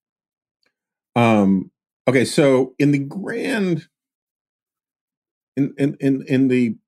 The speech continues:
in the grand world of, of Trump opposition, there are basically,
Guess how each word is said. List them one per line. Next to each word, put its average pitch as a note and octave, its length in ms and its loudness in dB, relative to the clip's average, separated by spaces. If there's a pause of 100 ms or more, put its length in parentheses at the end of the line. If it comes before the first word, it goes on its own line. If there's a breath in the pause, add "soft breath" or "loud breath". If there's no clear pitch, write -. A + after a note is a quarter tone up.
(100)
in B2 140 0
the A#2+ 200 -4 (840)
grand F3 380 0
world B2 360 0
of, G2 420 0 (1000)
of F2+ 220 -6 (220)
Trump B2 420 -2
opposition, F2+ 960 -4
there G#2+ 280 0
are G2+ 100 2
basically, G#2 1040 -2